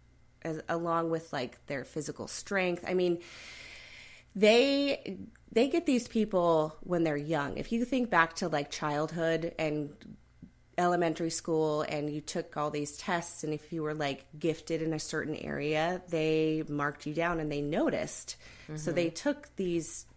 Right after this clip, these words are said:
Speaker 1: children especially, um, because they realized if they did trauma-based mind control between the ages of zero and six years old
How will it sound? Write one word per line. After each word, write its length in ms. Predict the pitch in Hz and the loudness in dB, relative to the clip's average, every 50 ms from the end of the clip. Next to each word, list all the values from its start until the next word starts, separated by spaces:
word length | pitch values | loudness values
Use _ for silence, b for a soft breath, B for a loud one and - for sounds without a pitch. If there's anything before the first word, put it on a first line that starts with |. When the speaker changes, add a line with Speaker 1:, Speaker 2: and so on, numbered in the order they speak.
| - - | -18 -10
Speaker 1:
children 420 | - - 233 214 190 190 185 165 | -6 -2 -2 -2 0 0 -2 -2
especially, 840 | 156 160 - - 185 180 185 - - 170 156 151 147 151 147 156 151 B B B B B B B B | -2 -2 -2 -2 -2 -2 -2 -2 -2 -2 0 2 2 2 2 0 -2 B B B B B B B B
um, 240 | - 151 147 143 143 | -4 -2 -2 -2 -2
because 300 | 147 147 - - 156 143 | -2 -4 -2 -2 -4 -2
they 120 | 160 156 | -2 -2
realized 540 | 147 156 160 170 165 160 156 151 147 151 - | -2 0 0 0 2 4 2 2 2 0 -4
if 160 | - 151 - | -6 -6 -4
they 160 | - 151 147 | -2 -2 -2
did 480 | 143 143 - 175 170 165 160 156 160 156 - B B B B B B B B B B B | -2 -2 0 4 4 4 4 2 0 -4 -6 B B B B B B B B B B B
trauma-based 600 | - - - 196 190 185 175 165 170 160 156 - - | -8 0 2 4 4 4 4 4 2 2 2 0 0
mind 200 | 175 160 160 151 | 2 2 2 2
control 400 | - 170 147 - - 165 160 156 151 | 0 -4 -6 -4 -2 0 0 2 2
between 480 | 156 151 - - - 185 165 165 160 160 | 0 -4 -6 -6 -6 -4 -2 0 0 0
the 140 | 156 131 139 | 0 0 0
ages 280 | 151 147 143 147 139 | 0 0 -2 -4 -4
of 140 | 151 143 139 | -4 -4 -4
zero 360 | 139 147 156 151 156 151 151 | -4 -4 -2 0 0 0 0
and 200 | - - 139 139 | 0 -2 -4 -4
six 360 | - - - 151 - - - - | -4 -4 -4 -4 -6 -6 -10 -8
years 180 | 139 139 139 147 | -8 -6 -4 -2
old 460 | 151 156 151 143 139 131 139 135 | -2 0 0 0 0 -2 -2 -4